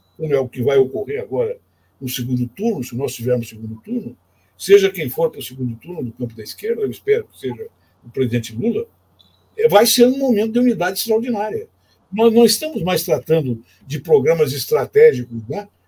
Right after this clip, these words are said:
de dez, vinte, trinta anos. Nós estamos tratando de derrotar o fascismo. E quem não estiver junto pra derrotar o fascismo é inimigo da democracia.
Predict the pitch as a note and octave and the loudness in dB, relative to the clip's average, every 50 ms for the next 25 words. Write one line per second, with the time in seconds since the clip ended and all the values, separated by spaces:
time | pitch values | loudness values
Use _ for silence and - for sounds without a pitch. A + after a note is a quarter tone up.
0 | _ _ _ A#2+ A#2+ A#2+ A2+ D3 E3+ F#3+ F3+ C3+ A2 C#3+ F3 E3+ - - - D3 | _ _ _ -8 -4 4 8 8 8 8 6 0 -4 -6 -6 -6 -8 -10 -10 -10
1 | D3+ D3 - C3 A#2+ A#2 A2 A2+ - - - F#3 F#3+ F3+ - G3 F3 - - E3+ | -8 -4 0 0 0 0 -2 -4 -12 -14 -14 -16 -18 -12 -10 -10 -8 -8 -8 -10
2 | G3 G3+ G#3+ A3+ - _ _ _ _ _ _ _ - D#3 E3 F#3+ G3+ G3 E3+ E3+ | -10 -10 -10 -12 -18 _ _ _ _ _ _ _ -18 -14 -10 -10 -10 -8 0 2
3 | F#3+ G3 F#3+ F#3 E3+ - F#3 F#3+ F#3+ - F#3+ F#3+ - - F3+ E3 C3 A#2 - - | 4 4 4 2 -4 -4 -8 -8 -8 -8 -10 -10 -10 -10 -10 -10 -10 -10 -12 -14
4 | - _ _ _ _ _ _ _ _ _ _ _ _ _ _ _ _ _ _ _ | -20 _ _ _ _ _ _ _ _ _ _ _ _ _ _ _ _ _ _ _
5 | _ _ _ _ _ _ _ _ _ _ _ - B2 - - F#3+ G#3 G#3+ G#3+ G3+ | _ _ _ _ _ _ _ _ _ _ _ -16 -14 -6 -2 -2 0 0 0 -2
6 | - - G3 F3 F3 D#3+ C3 A#2 A2+ D#3+ E3+ D#3 - C3+ B2 B2 A#2+ B2 A#2 - | -2 -4 -2 2 2 2 2 2 -2 -6 -6 -6 -6 -4 -2 -2 -2 -2 -2 -2
7 | - A#2+ - - - - - F3 F#3 F3+ C3 G#2 - - _ _ _ _ _ - | -2 -4 -2 -4 -10 -10 -10 -12 -12 -12 -12 -14 -18 -20 _ _ _ _ _ -12
8 | E3+ F3+ F#3+ F#3 F3+ F#3+ G3 F#3 E3+ F3 F3 F3 E3+ E3+ D#3 D#3 C#3+ - - C#3 | -8 -6 -4 -4 -4 -4 -6 -6 -6 -8 -8 -6 -6 -4 -2 -2 -2 -2 -6 -10
9 | B2 G#2 - | -10 -12 -12